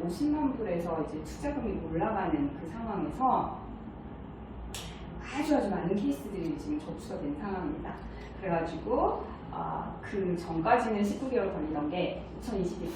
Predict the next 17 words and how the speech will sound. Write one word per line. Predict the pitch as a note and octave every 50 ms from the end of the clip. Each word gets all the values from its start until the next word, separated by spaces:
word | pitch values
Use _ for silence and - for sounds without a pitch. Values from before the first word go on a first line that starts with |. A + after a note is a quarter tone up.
| - -
바로 | - B3+ B3 A#3
다음 | - - - - A3
해부터 | B3 A#3+ - - - -
갑자기 | - - - - A3 G#3
많이 | - - - - - A3 C4 C4 - A3+
오래오래 | A#3+ D4+ E4 F#4 E4 C4+ A#3+
걸리기 | F#3+ E3 D#3+ D#3+ D#3+ -
시작했어요. | - - - - - - - D3+
왜냐면 | F3 F3+ G#3+ A#3 A#3+ A3
이게, | G3+ F#3 F3 G3+ G#3+ A3 - - - - - - - - -
어, | - - D3+ D3+ -
케이스, | - D4+ E4 D#4 - - - - - - D3+ - - - - - -
지금 | - - G3 F#3 F3+
들어온 | G3 - G#3 G#3 G3+ G3+
케이스는 | G3+ C#4+ D4 - - G3+ F3+ E3
너무 | D#3+ F3 A3+ B3+
많고, | A#3 - - - - - - G3 F#3+ - - -